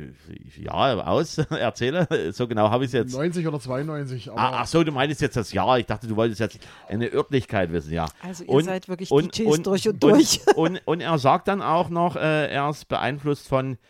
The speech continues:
Speaker 1: Nirvana, N-, Neil Young und Bob Dylan. Also da sind wir dann wieder
Speaker 2: Oh, da
Speaker 1: eine,
Speaker 2: alles, da ist ja alles
Speaker 1: ja,
Speaker 2: dabei.
Speaker 1: da ist alles dabei.
Speaker 2: <laughs> Da ist alles dabei.
Speaker 1: Und, äh, in der Highschool-Zeit hat er eine Band gegründet nam-, namens Glitterpenis und hat parodistische Songs gemacht, aber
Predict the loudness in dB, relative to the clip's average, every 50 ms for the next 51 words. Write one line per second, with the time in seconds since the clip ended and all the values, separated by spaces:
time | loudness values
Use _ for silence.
0 | _ _ _ _ _ -2 0 2 2 2 2 2 2 2 0 0 -2 -2 -2 -2
1 | -4 -4 -6 -8 -10 -10 -8 -6 -2 -2 0 0 0 0 -2 -2 -6 -6 -6 -6
2 | -6 -6 -8 -8 -8 -8 -8 -8 -8 -10 -8 -8 -6 -4 -2 -2 -2 -2 -2 -2
3 | 0 0 0 0 0 0 0 0 -2 -4 -8 -10 -8 -8 -6 -2 0 2 4 6
4 | 6 6 6 4 2 2 2 2 4 6 6 8 8 6 4 6 6 6 6 6
5 | 4 2 2 2 2 2 2 0 0 2 2 2 2 0 -2 -2 -4 -6 -6 -6
6 | -6 -6 -6 -6 -4 -4 -4 -4 -4 -6 -10 -14 -16 -18 -18 -20 -20 -20 _ -20
7 | -20 -8 0 2 4 4 4 4 0 -2 0 2 2 2 4 4 4 4 6 4
8 | 2 2 0 -2 -2 -2 0 2 2 2 4 4 4 4 4 4 4 4 2 4
9 | 4 4 4 4 2 -2 -4 0 2 2 2 2 0 0 0 0 0 0 -2 -2
10 | -4 -6 -6 -8 -8 -6 -2 0 2 2 2 0 -2 -6 -8 -8 -4 -2 -2 0
11 | 2 0 0 2 0 0 0 -2 -2 -4 -6 -6 -12 -18 -20 -20 _ -20 -20 _
12 | -20 -18 _ -8 -6 -4 -4 -4 -4 -4 -4 -4 -4 -2 -2 -4 -4 -6 -6 -6
13 | -6 -6 -4 -2 -2 -2 -4 -4 -6 -10 -14 -18 -10 -6 -4 -2 0 -2 -2 -4
14 | -6 0 2 4 6 8 6 6